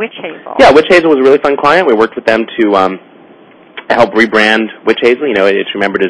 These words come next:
Speaker 2: really the thing that Mom used, and we really helped to rebrand them as a, as a, as a facial product and cleanser, and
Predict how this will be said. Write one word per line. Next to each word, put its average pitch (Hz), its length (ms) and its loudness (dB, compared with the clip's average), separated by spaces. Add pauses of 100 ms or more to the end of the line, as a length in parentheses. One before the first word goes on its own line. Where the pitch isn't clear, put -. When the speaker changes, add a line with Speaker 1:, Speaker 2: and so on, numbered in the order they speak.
Speaker 2:
really 95 240 0
the 87 80 -10
thing 95 80 -4
that 92 80 -8
Mom 92 240 0
used, 107 320 -2 (400)
and 95 80 -6
we 98 80 -2
really 98 240 0
helped 95 240 0
to - 0 -
rebrand 98 400 -4
them 92 80 -4
as 90 80 -8
a, 90 160 -2
as 90 160 -8
a, - 60 -16 (100)
as 90 240 -2
a - 80 -14
facial 127 160 0
product 123 480 2
and - 80 -18
cleanser, 107 480 0
and 82 160 -8